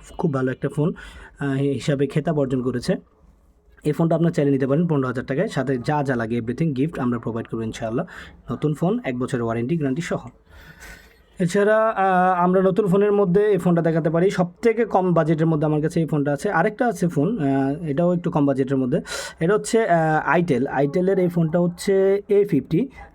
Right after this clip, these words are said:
এটা হচ্ছে বত্রিশ জিবি, দুই জিবি বত্রিশ জিবির মধ্যে আসে, দুই জিবি বত্রিশ জিবি Itel এ ফিফটি, দুই বত্রিশের মধ্যে, খুব কম টাকার মধ্যে, সাত হাজার পাঁচশো টাকার মধ্যে সেরা একটা ফোন, আপনারা চাইলে নিতে পারেন যে কেউ।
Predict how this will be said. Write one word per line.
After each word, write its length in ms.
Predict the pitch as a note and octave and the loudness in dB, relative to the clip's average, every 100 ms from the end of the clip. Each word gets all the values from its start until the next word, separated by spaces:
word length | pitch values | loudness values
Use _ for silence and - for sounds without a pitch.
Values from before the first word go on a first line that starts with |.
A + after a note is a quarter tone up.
| - | -2
এটা 100 | E3 | 0
হচ্ছে 180 | F#3+ G#3 | 2 2
বত্রিশ 400 | D3+ D#3 F3 D#3 | 2 0 0 0
জিবি, 140 | B2+ | 0
দুই 160 | B2 D3+ | 2 2
জিবি 220 | D3+ F3 | 4 4
বত্রিশ 360 | D#3+ D#3+ E3 D#3 | 2 0 0 0
জিবির 220 | D#3+ F3 | 2 2
মধ্যে 280 | E3 C#3+ D3 | 2 2 0
আসে, 240 | C#3 A3 | 0 0
দুই 180 | D#3 C#3+ | 0 0
জিবি 180 | C#3 D3+ | 0 0
বত্রিশ 340 | C#3 C#3 D3+ | 0 -2 -2
জিবি 260 | D3 D#3+ E3+ | 0 2 0
Itel 520 | B2 C3+ C3 D3 D3 - | 0 -2 0 0 -2 -2
এ 380 | - D#3+ D#3+ E3 E3+ - - - D3+ C#3+ C#3 | -2 0 2 0 -2 -12 -20 -8 -2 -2 0
ফিফটি, 460 | G#3 E3+ C#3 F#3+ - - _ | -2 0 -2 -2 -4 -18 _
দুই 180 | C#3 D#3 | -2 0
বত্রিশের 460 | C#3 C3+ C3+ C3 C3 | 0 -2 -2 -2 -2
মধ্যে, 300 | B2 A#2+ G#3 - - | -2 -2 -4 -6 -8
খুব 140 | E3+ | -6
কম 220 | C#3 D#3 C#3+ | -2 -2 0
টাকার 200 | C#3+ C#3 | 0 0
মধ্যে, 200 | C3+ E3+ | 0 0
সাত 200 | D#3 C#3 | -2 -2
হাজার 220 | C#3+ C#3+ | -2 -2
পাঁচশো 280 | D#3+ E3+ F3+ | -2 -2 0
টাকার 220 | F3+ F3 | 2 2
মধ্যে 200 | E3+ D#3 | 2 0
সেরা 220 | D3+ C3 | 0 -2
একটা 200 | C3 C#3+ | -2 -4
ফোন, 220 | - F3+ | -2 0
আপনারা 340 | E3 - C3+ C3 | -2 -4 -4 -4
চাইলে 240 | C#3 C3+ | -2 0
নিতে 200 | C3+ C3+ | 0 0
পারেন 220 | C3+ C3+ | 0 0
যে 140 | B2+ C#3 | 0 0
কেউ। 220 | E3 | 0